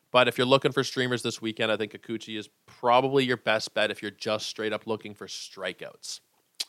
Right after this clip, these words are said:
The last guy that I'm gonna highlight here, and it was not very pretty for him,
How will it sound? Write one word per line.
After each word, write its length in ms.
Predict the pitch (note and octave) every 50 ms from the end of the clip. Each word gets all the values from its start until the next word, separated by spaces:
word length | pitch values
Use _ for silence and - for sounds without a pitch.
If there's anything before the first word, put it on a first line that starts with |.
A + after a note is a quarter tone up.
| _ _ _ _ _ _ _ _ _ _
The 80 | G2
last 340 | G#2+ B2 D3 E3+ F#3+ F#3 -
guy 320 | - E3+ D3+ D#3 D#3 E3+ F3+
that 160 | D3+ D3 C#3+
I'm 80 | C#3
gonna 140 | C#3+ C#3 C3+
highlight 340 | C3 C3+ C3 C3 C3 C3 B2+
here, 380 | G#2 B2+ C3 C#3 C#3+ C#3+ C#3 -
and 400 | B2 C3+ C#3+ C#3 C#3 C#3 C3+ B2+
it 180 | B2 C3 B2+ -
was 280 | B2+ B2+ B2 A#2+ A2
not 520 | A#2 A#2 A#2 A#2+ B2+ C3 C#3 C3+ A2+ - _ _ _ _ _ _ _ _ _ _ G2+ G2+ G#2 G#2 _ _
very 240 | A2 A2 A2 G#2+ G#2
pretty 320 | G#2+ - A2 G2+ G2 F#2+
for 140 | - G#2+ F#2+
him, 260 | G2+ G2+ F#2 F#2